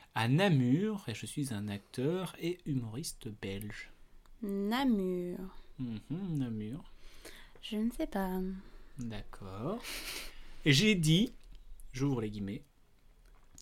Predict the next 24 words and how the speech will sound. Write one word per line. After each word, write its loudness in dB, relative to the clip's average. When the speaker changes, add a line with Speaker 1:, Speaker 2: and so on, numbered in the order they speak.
Speaker 1:
La 10
télévision, 6
c'est 4
la 10
mort 10
de 8
l'imagination. 4
Il 2
n'y 10
a 8
plus 2
rien. 0
Tout 0
est 8
simplifié 2
alors 0
que 0
la 4
vie 0
est -4
beaucoup 0
plus -6
complexe. » -4
Speaker 2:
Hmm. 0